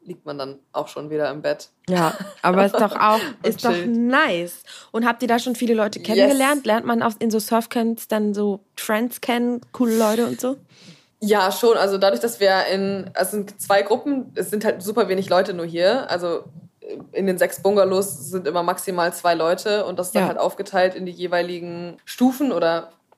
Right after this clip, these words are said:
Speaker 1: wie sagt man, in die jeweiligen
Speaker 2: Schon, ja,
Speaker 1: Wie sagt
Speaker 2: doch
Speaker 1: man das
Speaker 2: schon.
Speaker 1: denn?
Speaker 2: Schwierigkeitsstu-, Anfänger, was auch immer.
Speaker 1: Schwierigkeitsstufen, ja.
Speaker 2: Ja.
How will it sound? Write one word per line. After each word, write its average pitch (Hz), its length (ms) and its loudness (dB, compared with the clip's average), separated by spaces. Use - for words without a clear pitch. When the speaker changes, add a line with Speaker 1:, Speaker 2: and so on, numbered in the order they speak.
Speaker 1:
wie 185 100 -8
sagt 175 240 0
man, 208 260 -6
in 180 120 -12
die 185 100 -10
jeweiligen 180 720 -4
Speaker 2:
Schon, 285 360 4
ja, 160 300 0
Speaker 1:
Wie 165 40 -4
sagt 185 100 -6
Speaker 2:
doch 190 60 -6
Speaker 1:
man 202 80 0
das 170 100 -6
Speaker 2:
schon. 180 180 -4
Speaker 1:
denn? 160 180 -10
Speaker 2:
Schwierigkeitsstu-, 185 1120 -4
Anfänger, 196 540 2
was 170 80 2
auch - 60 -4
immer. 262 100 6
Speaker 1:
Schwierigkeitsstufen, 254 920 2
ja. 208 220 4
Speaker 2:
Ja. 214 140 4